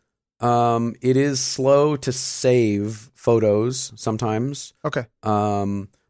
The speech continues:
Speaker 1: but y-, you also maybe, maybe it's saving the original and the processed image.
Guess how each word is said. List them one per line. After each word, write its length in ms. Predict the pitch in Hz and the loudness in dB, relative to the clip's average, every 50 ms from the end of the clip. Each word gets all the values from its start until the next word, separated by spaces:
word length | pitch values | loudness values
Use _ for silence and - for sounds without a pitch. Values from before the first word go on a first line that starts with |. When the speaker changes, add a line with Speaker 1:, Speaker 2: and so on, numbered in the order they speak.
| _ | _
Speaker 1:
but 240 | 123 143 143 139 - - | 2 2 2 2 0 -8
y-, 120 | 139 139 - | -12 -12 -8
you 220 | 135 131 135 135 | -4 0 2 4
also 320 | 139 143 139 - - 147 131 | 4 4 4 2 2 2 2
maybe, 720 | 127 127 135 135 123 131 131 127 127 127 123 120 120 - _ _ _ _ - | 2 2 0 0 0 0 0 0 2 0 0 -2 -6 -8 _ _ _ _ 0
maybe 240 | 127 139 135 143 143 | 2 2 2 2 0
it's 100 | 135 - | 0 -2
saving 400 | - - 131 131 123 131 127 127 | 0 4 4 4 4 4 2 2
the 140 | 123 117 | 2 2
original 420 | 110 123 127 120 127 127 123 - - | 2 2 2 2 0 0 -2 -2 -2
and 480 | - - 120 123 123 127 127 131 123 117 | -2 -2 0 0 0 0 0 -2 -2 -4
the 100 | - 127 | -8 -12
processed 500 | - - 127 117 117 - 127 120 - - | -4 -2 0 0 0 0 -4 -4 -2 0
image. 400 | 127 131 139 143 139 - - - | 0 2 2 0 -2 -6 -14 -16